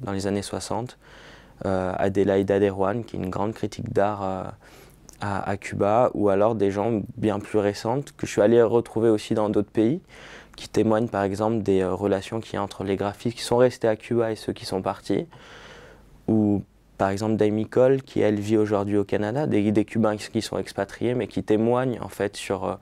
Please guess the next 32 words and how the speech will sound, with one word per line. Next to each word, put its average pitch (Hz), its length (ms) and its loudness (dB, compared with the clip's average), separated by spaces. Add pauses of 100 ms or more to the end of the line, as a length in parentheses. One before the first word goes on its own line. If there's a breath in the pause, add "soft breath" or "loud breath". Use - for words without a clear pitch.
(320 loud breath)
sur, - 220 -6
le, 98 200 2
sur - 200 -6
leur 95 220 0
île 113 180 -2
et - 80 -2
sur - 180 -8
le, 92 120 -6 (500 loud breath)
sur - 160 -6
le 95 80 -4
graphisme 95 420 -6
aujourd'hui. 92 400 -6 (920 loud breath)
Voilà. 92 340 -2 (100)
Le 104 140 2
choix 127 300 4
était, 90 400 -4
aussi 107 320 0
a 123 80 4
été 101 240 -2 (500)
de 98 100 2
rallier 123 760 2 (360 soft breath)
ça 110 380 0
à - 300 -4
quelques 117 360 0
graphistes 107 380 -4
français, 113 380 -4
trois 120 340 0
en 135 80 0
l'occurrence, 110 720 -4 (640 loud breath)
qui 107 240 2
ont, 107 340 0 (400)
bah, - 400 -6